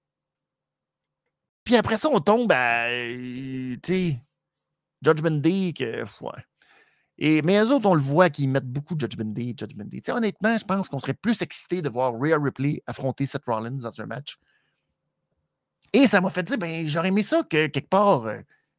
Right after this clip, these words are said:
tu sais, tant qu'à avoir Seth, tant qu'à avoir K O, tant qu'à avoir Sami Zayn, tu sais, que Becky vienne,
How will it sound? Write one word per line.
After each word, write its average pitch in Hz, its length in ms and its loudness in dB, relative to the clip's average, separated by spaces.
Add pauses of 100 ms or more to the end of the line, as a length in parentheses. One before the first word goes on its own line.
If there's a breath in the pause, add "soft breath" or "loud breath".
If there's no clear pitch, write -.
(100)
tu - 80 -2
sais, 190 60 0
tant 196 200 4
qu'à 165 140 4
avoir 139 380 6
Seth, - 420 4 (400)
tant 185 180 6
qu'à 165 140 4
avoir 147 320 6
K 139 220 6
O, 170 200 4 (280)
tant 180 180 2
qu'à 156 160 4
avoir 147 260 6
Sami 131 300 2
Zayn, 180 400 2 (560)
tu 233 120 -2
sais, 226 60 -2
que - 100 -2
Becky 165 680 4
vienne, 190 520 2